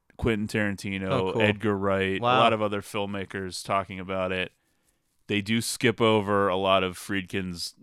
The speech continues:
Speaker 1: lesser works in the nineties, including Jade, unfortunately. I wish they would have talked about Jade.
Speaker 2: <laughs>
Speaker 1: It's not as organized as the De Palma one or as linear. They do jump a lot more.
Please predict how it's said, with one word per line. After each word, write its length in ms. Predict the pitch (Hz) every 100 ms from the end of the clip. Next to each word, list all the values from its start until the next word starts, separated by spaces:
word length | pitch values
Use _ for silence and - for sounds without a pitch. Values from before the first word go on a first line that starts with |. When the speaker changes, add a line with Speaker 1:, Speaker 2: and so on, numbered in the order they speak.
| -
Speaker 1:
lesser 480 | 104 104 - 107
works 420 | 95 95 95 - -
in 100 | 90
the 100 | 90
nineties, 800 | 90 92 95 95 92 90 - -
including 460 | 113 107 185 160 98
Jade, 460 | - 107 95 92 92
unfortunately. 640 | 92 104 95 - 95 95
I 60 | 101
wish 160 | 113
they 100 | -
would 120 | 95
have 80 | 95
talked 260 | - 92 90
about 240 | 95 98
Jade. 440 | - 98 92 95 180
Speaker 2:
<laughs> 40 | 831 906 - - - _ _ _ -
Speaker 1:
It's 180 | 143
not 260 | 147 160 180
as 160 | 185 135
organized 800 | 127 135 131 117 110 110 104 98
as 200 | 107 98
the 80 | 101
De 180 | 101
Palma 320 | 92 107 104 107
one 180 | 107
or 140 | 104 101
as 160 | 98
linear. 640 | 90 90 101 120 127 127 127 _ _ _ _
They 140 | 113
do 180 | 110 113
jump 480 | 101 107 101 101 - - _ _ _
a 100 | 90
lot 260 | 107 107 101
more. 500 | 101 104 104 104 101